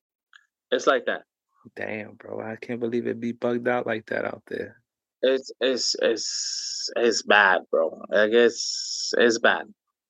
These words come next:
Speaker 2: <laughs>
Speaker 1: It's, <laughs> I can't, I can't put it m-, more than what I'm saying. Like, bro, it's bad. Like, you can, I don't, I don't wanna say ethnicity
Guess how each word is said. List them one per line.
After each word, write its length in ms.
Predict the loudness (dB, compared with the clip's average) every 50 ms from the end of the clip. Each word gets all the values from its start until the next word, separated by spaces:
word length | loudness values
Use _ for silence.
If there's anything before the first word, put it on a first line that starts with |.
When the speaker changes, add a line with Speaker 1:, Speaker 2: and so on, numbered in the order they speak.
| _ _ _ _ _ _ _ -8
Speaker 2:
<laughs> 100 | -8 -8 _ _ _ _ _ _ _ _ _ _ _ _ _ _ _ _ _ _ _ _ _ _ _ _ _ 4
Speaker 1:
It's, 220 | 4 4 6 6 6 6 6 4 0 -4 -6 -10 _ _ -14 -10 -2 0
<laughs> 680 | 0 0 0 -4 _ _ -14 -12 -12 -10 -12 -8 -2 2
I 160 | 2 2 2
can't, 500 | 2 2 4 6 6 6 4 2 0 -2
I 180 | -2 -2 -2 -4
can't 300 | -2 0 0 0 0 0 -2 -2
put 100 | 0 2
it 240 | 2 2 2 0 -2 _ _ _ _ -14
m-, 460 | -10 -8 -8 -8 -8 -8 -8 -10 -12 -14 _ _ _ _ _ _ _ _ -2
more 280 | 2 6 8 8 8 8
than 160 | 6 6 4
what 100 | 4 2 0
I'm 100 | -2 -2
saying. 320 | -2 -2 -2 -2 -2 -2 -4
Like, 200 | -6 -8 -6 -4
bro, 180 | -4 -4 -4
it's 140 | -4 -4 -2
bad. 220 | 0 0 0 -2 -4 _ -2
Like, 240 | 0 0 0 0 2
you 280 | 4 6 6 6 4 4 4
can, 460 | 4 6 8 8 8 6 4 4 2 -2 _ _ _ _ _ _ _ _ _ _ _ _ _ _ _ _ _ _ _ -20 -20 -20 -20 -20 -20 -20 _ _ _ _ _ _ _ _ _ _ _ _ _ _ _
I 100 | 2 4
don't, 140 | 4 4 4 4
I 100 | 4 4
don't 120 | 4 4 6
wanna 160 | 4 4 4
say 320 | 4 4 6 6 4 2 0 -8 _ _ _ _ _ _ _ 0
ethnicity 1300 | 0 2 2 4 4 6 8 8 8 6 4 0 0 0 0 2 0 0 -2 -2 -2 -4 -4 -6 -10 -14